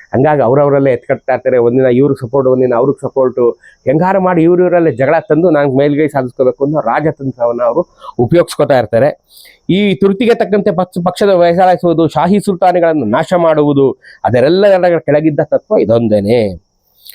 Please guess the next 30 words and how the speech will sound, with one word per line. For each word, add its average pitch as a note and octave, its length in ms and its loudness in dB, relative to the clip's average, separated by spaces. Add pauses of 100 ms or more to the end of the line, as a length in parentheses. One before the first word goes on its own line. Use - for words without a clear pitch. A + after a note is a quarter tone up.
(100)
ಈ A3 140 0
ನೀತಿಯನ್ನ A3 520 0
ಮುಂದೆ F#3 420 0
ಒಂದು E3+ 200 0
ಇಪ್ಪತ್ತು F3+ 400 -2
ವರ್ಷ E3+ 180 -4
ಅಳಿಯ C#3 200 2
ರಾಮರಾಯರು A#2 440 -2
ಮಾಡ್ತಾರೆ, F#2+ 280 -10
ಅಂದ್ರೆ D3 240 -2
ಫಿಫ್ಟೀನ್ D#3+ 320 -2
ಸಿಕ್ಸ್ಟಿ D#3 240 -12
ಫೈವ್ D3+ 160 0
ಬರೋ E3 160 0
ತನಕ. C3+ 260 -4 (680)
ಅದರ D3+ 140 2 (100)
ಪರಿಣಾಮ F3 340 2
ವಿಜಯನಗರಕ್ಕೆ D#3+ 680 2
ಮಾರಕವಾಯಿತು. D3 1160 2
ಅದೇ C#3 180 2
ಮಾರಕವಾಗಿದ್ದು D3 600 0
ನಾನು C#3 180 2
ನಿಮ್ಗೆ B2 220 0
ಹೇಳಿದ್ದೀನಿ. C#3 440 0 (760)
So E3+ 60 2
ಹಂಗಾಗಿ, D#3 600 2 (340)
ಆ, D3 260 2
ಇದೆಲ್ಲದ D3 460 2
ನಡುವೆ E3 720 2
ಏನೋ D#3 200 2